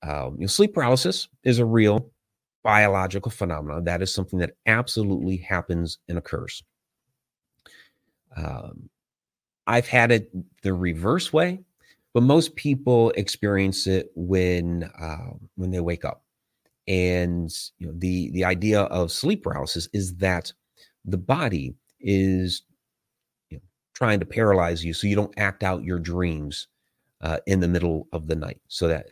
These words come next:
you know, is, it still happens sometimes, like we might kick our partner in bed or something like that. But the idea, uh,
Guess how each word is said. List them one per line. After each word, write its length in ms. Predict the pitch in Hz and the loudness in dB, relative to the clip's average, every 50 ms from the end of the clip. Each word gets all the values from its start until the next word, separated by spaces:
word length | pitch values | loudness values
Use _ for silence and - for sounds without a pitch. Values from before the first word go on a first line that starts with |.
| _ _ - | _ _ -16
you 80 | - | -14
know, 60 | - - | -10 -4
is, 320 | - 143 131 120 - - | -2 0 0 -2 -2 -4
it 80 | - - | -4 0
still 240 | - - 202 165 | 4 6 6 6
happens 400 | 123 - 135 120 - - 120 113 | 8 6 4 4 4 4 4 4
sometimes, 440 | - 131 110 - 113 107 110 107 98 | 4 4 2 2 2 2 2 2 0
like 140 | 95 90 - | -2 -2 0
we 80 | 110 104 | 0 0
might 160 | 101 101 - | 0 2 2
kick 140 | - - - | 2 2 2
our 80 | 98 | 2
partner 360 | - - 92 82 78 95 92 | 2 2 2 2 0 0 0
in 80 | 90 85 | 0 0
bed 240 | 80 82 82 85 85 | 2 2 2 2 2
or 120 | 85 82 | 0 -2
something 280 | - 85 80 - 85 80 | -4 -6 -6 -6 -6 -6
like 140 | 80 78 - | -6 -6 -6
that. 220 | 76 73 73 - _ _ - - - - - _ - | -6 -6 -8 -8 _ _ -20 -20 -20 -20 -18 _ 2
But 120 | 120 120 | 2 4
the 120 | 123 120 113 | 6 6 6
idea, 600 | 107 107 98 95 104 104 101 98 95 92 92 - - - | 6 6 6 6 8 8 10 10 10 8 6 2 -2 -10
uh, 440 | 85 80 80 73 69 65 62 50 | -12 -12 -10 -10 -10 -10 -12 -12